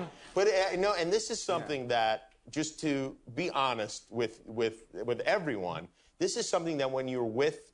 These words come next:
Speaker 1: uh, another celebrity, we complain about, about the zoo animal is a perfect, ex-, it's a perfect thing because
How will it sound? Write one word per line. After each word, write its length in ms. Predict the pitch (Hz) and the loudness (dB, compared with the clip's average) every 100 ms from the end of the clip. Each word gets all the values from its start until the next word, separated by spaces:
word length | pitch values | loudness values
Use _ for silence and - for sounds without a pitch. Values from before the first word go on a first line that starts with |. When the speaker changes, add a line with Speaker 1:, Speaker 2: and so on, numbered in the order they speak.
| - | -2
Speaker 1:
uh, 360 | 107 104 98 - | 2 2 2 0
another 400 | 107 113 117 127 | 0 0 0 0
celebrity, 800 | - 123 113 113 95 87 85 82 _ _ _ _ _ _ _ _ - | 0 0 2 2 0 -2 -4 -8 _ _ _ _ _ _ _ _ -8
we 200 | 123 123 | -4 -4
complain 600 | - 120 - 120 120 101 | -4 -8 -4 -2 0 -2
about, 400 | 87 76 57 - - - _ | -2 -2 -4 -10 -20 -20 _
about 400 | 95 101 95 92 - 107 | -6 0 0 -2 -8 -10
the 120 | 110 | -6
zoo 280 | 107 104 135 | -6 -2 0
animal 440 | 120 113 101 95 - | 2 0 0 -2 -4
is 160 | 101 | -6
a 40 | 98 | -8
perfect, 720 | - - 113 - 92 - - _ 92 | -6 -4 -2 -2 -4 -6 -20 _ -14
ex-, 240 | - - - | -12 -12 -6
it's 200 | 110 127 | -6 -6
a 40 | |
perfect 380 | - 147 131 110 | -6 -4 -4 -6
thing 140 | 135 | -8
because 560 | 95 113 - 120 110 | -6 -8 -2 0 0